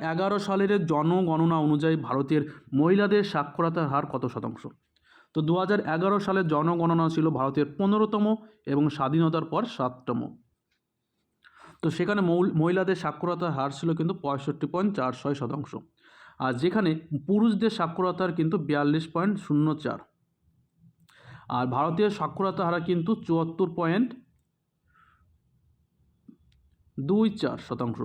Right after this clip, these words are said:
চুয়াত্তর পয়েন্ট দুই চার শতাংশ কিন্তু ভারতীয়, ভারতের টোটাল সাক্ষরতা হার, যেখানে মহিলাদের সাক্ষরতা হার পঁয়ষট্টি পয়েন্ট চার ছয় শতাংশ এবং পুরুষদের কিন্তু বিয়াল্লিশ পয়েন্ট শূন্য চার। ভারতের সর্বাধিক শিক্ষিত রাজ্য কেরালা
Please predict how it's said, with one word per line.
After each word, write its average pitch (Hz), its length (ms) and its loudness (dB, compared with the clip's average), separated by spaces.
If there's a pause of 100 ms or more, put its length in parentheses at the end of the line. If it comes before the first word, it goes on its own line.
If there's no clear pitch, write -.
(120)
চুয়াত্তর 185 460 0
পয়েন্ট 190 260 2
দুই 180 160 4
চার 190 180 -2
শতাংশ 160 400 -2
কিন্তু 165 260 0
ভারতীয়, 131 380 0 (420)
ভারতের 135 420 0
টোটাল 151 300 0 (340)
সাক্ষরতা 127 580 -4
হার, 117 160 -2 (280)
যেখানে 160 300 0
মহিলাদের 165 460 2
সাক্ষরতা 151 540 -4
হার 139 180 -4
পঁয়ষট্টি 160 460 -2
পয়েন্ট 143 300 -2
চার 165 180 -2
ছয় 185 220 -2
শতাংশ 202 380 -2 (400)
এবং 143 220 0
পুরুষদের 165 480 0
কিন্তু 147 240 -2
বিয়াল্লিশ 135 500 0
পয়েন্ট 202 240 0
শূন্য 123 280 -2
চার। - 180 -10 (1160)
ভারতের 196 260 2
সর্বাধিক 202 500 2
শিক্ষিত 214 480 -2
রাজ্য 208 320 0
কেরালা 175 480 0